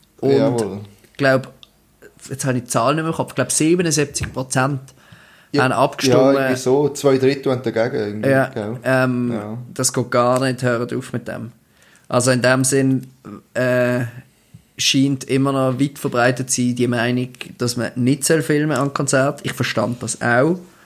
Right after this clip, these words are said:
Speaker 2: Ich auch.
Speaker 1: Aber es, manchmal ist es halt trotzdem cool, gell? Ja.
Speaker 2: Ja.
Speaker 1: Also ich habe mich jetzt entschieden, das Film dann nicht irgendwo aufzuladen nach dieser
Speaker 2: Okay.
Speaker 1: Umfrage. Weil,
Speaker 2: Ja,
Speaker 1: äh,
Speaker 2: genau, wollte fragen.
Speaker 1: dieser Kultur will man ja nicht noch,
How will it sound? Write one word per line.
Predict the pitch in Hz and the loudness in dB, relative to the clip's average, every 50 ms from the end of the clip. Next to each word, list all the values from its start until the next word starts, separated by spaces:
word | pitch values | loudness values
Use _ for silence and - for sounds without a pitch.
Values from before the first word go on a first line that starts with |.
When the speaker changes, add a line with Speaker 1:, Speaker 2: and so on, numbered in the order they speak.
| _ _ _ _ _ _ - | _ _ _ _ _ _ -20
Speaker 2:
Ich | 123 - | -16 -12
auch. | 139 135 131 117 117 131 139 156 151 - - - - - - - | -10 -6 -6 -6 -6 -6 -8 -10 -14 -16 -16 -16 -16 -16 -8 0
Speaker 1:
Aber | - 127 123 123 110 - 123 123 117 117 | 2 4 4 4 4 2 2 2 2 2
es, | 110 - | 0 -2
manchmal | 117 113 113 117 113 117 | -2 -2 -2 -2 -4 -4
ist | 113 113 | -4 -6
es | - - | -6 -6
halt | 110 - - | -6 -8 -8
trotzdem | 107 107 - - - 113 117 - - | -8 -6 -6 -6 -6 -8 -8 -6 -6
cool, | 139 127 113 | -6 -4 -6
gell? | 120 113 113 123 123 - _ _ _ _ _ _ _ _ _ _ _ _ _ _ _ _ _ _ _ _ _ _ _ _ _ - - - | -6 -8 -10 -12 -12 -14 _ _ _ _ _ _ _ _ _ _ _ _ _ _ _ _ _ _ _ _ _ _ _ _ _ -20 -12 -6
Ja. | 123 120 113 110 107 113 | -4 -4 -4 -4 -4 -2
Speaker 2:
Ja. | 120 151 165 | 0 4 4
Speaker 1:
Also | - - 156 | 6 6 4
ich | 143 135 | 4 4
habe | 170 165 | 2 4
mich | 170 | 2
jetzt | 160 165 175 | 2 2 0
entschieden, | 139 - 160 156 143 139 | 0 2 2 2 2 0
das | 131 139 131 | 0 0 0
Film | - - 139 135 135 | 2 2 2 2 2
dann | 131 123 123 | 2 2 0
nicht | 127 127 123 | 0 0 0
irgendwo | 120 120 127 123 117 123 120 117 | 0 0 0 0 0 0 0 0
aufzuladen | 120 117 123 - - 113 104 101 - 113 | 0 -2 -4 -4 -4 -4 -4 -4 -4 -6
nach | 113 120 - | -6 -6 -4
dieser | - 113 110 120 | -4 -2 0 0
Speaker 2:
Okay. | 120 113 117 - 107 | 0 0 -2 -4 -4
Speaker 1:
Umfrage. | 107 107 110 - - - - - - | -4 -4 -6 -8 -12 -16 -18 -16 -8
Weil, | - 110 113 | -6 0 2
Speaker 2:
Ja, | 123 117 | 4 4
Speaker 1:
äh, | 110 104 | 4 4
Speaker 2:
genau, | 117 113 117 110 | 2 2 2 0
wollte | 104 104 101 101 98 - | 2 2 0 0 0 -2
fragen. | - 95 87 87 85 - - - - - - - | -4 -2 -2 -2 -4 -6 -10 -12 -16 -20 -4 -2
Speaker 1:
dieser | 123 113 113 120 117 | 0 2 2 0 2
Kultur | - 127 110 120 123 123 123 123 123 117 | 2 2 2 4 4 4 6 6 6 4
will | 120 117 | 4 2
man | 117 113 110 | 2 2 0
ja | 110 107 | 0 0
nicht | 104 107 110 - - | -2 -2 -4 -6 -6
noch, | 107 92 85 82 - | -8 -8 -8 -10 -12